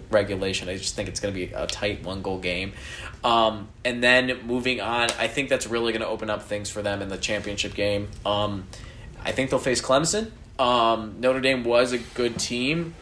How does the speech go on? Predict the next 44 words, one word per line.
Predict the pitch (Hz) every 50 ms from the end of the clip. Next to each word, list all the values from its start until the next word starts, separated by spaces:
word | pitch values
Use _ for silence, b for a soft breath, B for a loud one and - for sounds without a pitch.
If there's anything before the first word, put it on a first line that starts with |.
| - -
um, | 113 117 117 120 117 117
but | 110 117 104
I | 104
think | - 127 117 117
Clemson | - 120 113 117 113 - 120
has | 117 113 -
just | - 110 - -
been | - 113 110 107 107 107 B B B B B B
the | - 110
str-, | - - - 123 113 - - -
the | 123 117 113 110 110 98 - -
number | 127 117 117 117 113 120 113
two | 113 - - 120 113 113
throughout | 117 - 123 110 110 110
the | 110
entire | 107 110 - 110 113 113
season | 113 - 120 110 113 113 107
here | 107 - 107 107 107
in | 104
the | 107 95
A | 78 104 104
C | 101 - - 107 101
C. | 95 - - - 123 131 147 180 196 190 B B B B B B B B -
Um, | 117 117 113 113 110 110 110 107 107 107 104 - - - - - - - -
you | - 127 120
know, | 113 110 110 110
we | 110 107
talk | 101 113 117 117
about | 113 113 110 107
the |
last | 107 104 104 104 107 110 -
time | - 120 120
they | 123 123
met. | 123 131 143 156 165 - B B B B B B - -
Um, | 107 104 101 101 - 98 98 98 95 - - - - - - - - - - - - - - - - -
Florida | - - - 120 113 107
State | - 123 113 -
went | 107 110 110 107
down | 113 110 107 107 107 107 107 107 107 - - - - -
two | - - 131 117
nothing | 110 110 113 131 131 135
in | 135
that | 139 135 -
game, | 151 151 160 165